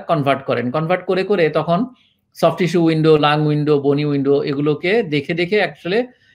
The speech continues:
একটা থ্রি ডি কনস্ট্রাকশন করে ওনারা, তারপরে একটা ভালো রিপোর্টিং করে। কাজে এই যে, যে বিভিন্ন উইন্ডোগুলি আছে, এগুলি আসলে আমরা একটা টু ডাইমেনশনাল ভিউ দেখতেছি। এই টু ডাইমেনশনাল ভিউগুলিকে আসলে আরো well delineate করার জন্য বিভিন্ন উইন্ডোগুলিকে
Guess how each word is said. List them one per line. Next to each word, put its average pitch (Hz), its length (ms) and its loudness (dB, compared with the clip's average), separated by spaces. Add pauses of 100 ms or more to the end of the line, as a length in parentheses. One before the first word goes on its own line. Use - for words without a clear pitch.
(160)
একটা 151 260 -2
থ্রি 202 180 4
ডি 220 80 4 (140)
কনস্ট্রাকশন 165 560 -2
করে 135 220 0
ওনারা, 131 280 0
তারপরে 151 400 -4
একটা 135 160 -6
ভালো 127 180 -4 (100)
রিপোর্টিং 120 360 -10
করে। 113 220 -12 (540)
কাজে 156 160 0 (140)
এই 240 140 6
যে, 269 100 2
যে 254 140 2
বিভিন্ন 208 320 2 (140)
উইন্ডোগুলি 196 500 2
আছে, 175 120 -6 (100)
এগুলি 226 260 0
আসলে 220 240 -2
আমরা 196 140 0 (220)
একটা 165 200 -4
টু 214 100 0
ডাইমেনশনাল 180 580 0
ভিউ 151 140 2 (100)
দেখতেছি। 143 400 -4 (640)
এই 156 140 -4
টু 220 100 -2
ডাইমেনশনাল 220 500 4 (100)
ভিউগুলিকে 190 540 -2 (180)
আসলে 160 200 -8 (140)
আরো 170 120 0 (120)
well 175 200 0
delineate 175 340 -2
করার 175 160 -2
জন্য 170 120 -4 (140)
বিভিন্ন 151 240 -6 (140)
উইন্ডোগুলিকে 151 600 -4